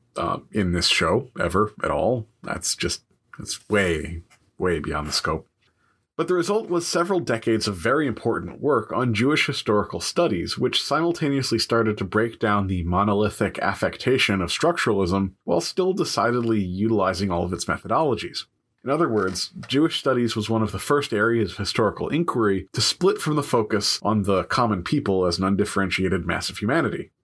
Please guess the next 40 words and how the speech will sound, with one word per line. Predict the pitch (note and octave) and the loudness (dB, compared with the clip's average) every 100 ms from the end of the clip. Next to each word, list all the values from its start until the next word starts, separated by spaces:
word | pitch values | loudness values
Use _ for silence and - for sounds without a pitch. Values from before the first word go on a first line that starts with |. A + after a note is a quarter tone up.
| - | -4
At | - | -2
the | G#2 | 0
same | - A2 F#2+ | 2 2 0
time, | - D#3 G#2+ F#2+ | 0 0 0 -2
the | A2 | -4
practitioners | A2 A2+ - D#3+ - C3 G#2+ | 0 0 0 0 2 0 0
of | G#2 | 0
this | G#2 G#2 | 0 -2
discipline | - F3 D#3+ A2+ G#2+ G2+ - | 0 0 0 0 0 0 -2
were | B2 | -2
not | D3 D#3 - | 0 0 0
rebels | B2+ C#3 A2+ G#2 | 0 2 0 0
seeking | C#3 B2 G#2 | -2 0 0
a | G2+ | 2
new | G#2+ A2 | 2 2
way | G#2+ | 2
to | G#2 | 2
do | F2+ G2+ | 0 -4
history. | E2+ F#3+ - - - - | 0 0 0 -4 -6 -4
They | C3+ | -2
were | E3+ | -2
true | E3+ - D3 D3 | -2 -2 0 0
believers | A2+ C#3 A#2 G2+ | 0 2 2 0
in | F#2 | -2
structuralism, | E2+ - E3 - A2 F#2+ E2+ F2 F2 | -2 2 2 2 0 0 0 -4 -4
and | - A#2 | -2 0
the | |
narrative | A#2+ C3+ D#3 C3+ B2 | 0 0 0 0 -2
of | A#2 | -2
the | A#2 | 0
Jews | G#2 G#2 G#2+ G#2+ | 2 2 2 2
in | G2 | 0
medieval | G2+ A2 G2 | 2 0 0
Europe | G2+ A2 - | 2 2 2
that | F2+ | -2
they | G2 | -2
developed | F#2 F2+ C#3 A2+ G#2+ | -4 0 0 0 -2
reflects | A#2+ A2+ B2 C3 - | -6 -2 0 0 -2
that | E2 - | -2 -2
viewpoint. | G#2+ C3+ C#3 - - | 0 0 0 -6 -6